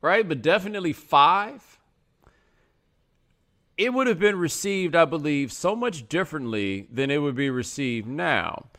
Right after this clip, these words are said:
Because what Jay-Z chose to do in the time of the pandemic was to highlight the stories of success from business people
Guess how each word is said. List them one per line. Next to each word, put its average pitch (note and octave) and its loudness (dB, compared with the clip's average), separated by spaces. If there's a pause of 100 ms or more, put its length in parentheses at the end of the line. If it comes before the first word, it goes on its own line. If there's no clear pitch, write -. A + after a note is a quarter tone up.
(320)
Because E3+ 4
what E3 4
Jay-Z G3+ 4
chose F3 2
to D3+ -2
do D3+ 4
in C3 2
the A#2+ 0
time D3+ 2
of C3 0
the A#2+ -2
pandemic C3 0
was A2 2 (540)
to C#3+ 0 (160)
highlight E3 4 (480)
the C3 -4
stories D#3 -2 (260)
of B2+ 0
success - 0 (400)
from C#3 -2
business D3 0
people A2+ -4